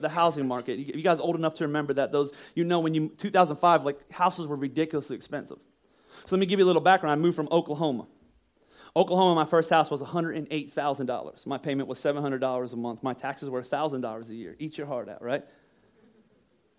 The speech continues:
I had a three-bedroom house, brick house, two-car garage,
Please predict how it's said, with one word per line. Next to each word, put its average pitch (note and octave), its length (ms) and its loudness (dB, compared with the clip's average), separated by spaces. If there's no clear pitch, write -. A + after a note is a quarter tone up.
I - 80 -4
had D3 80 -2
a D3 40 -4
three-bedroom D3+ 480 0
house, D#3 280 -4
brick D3+ 300 -6
house, D3 280 -6
two-car D#3 380 -2
garage, C3+ 440 -2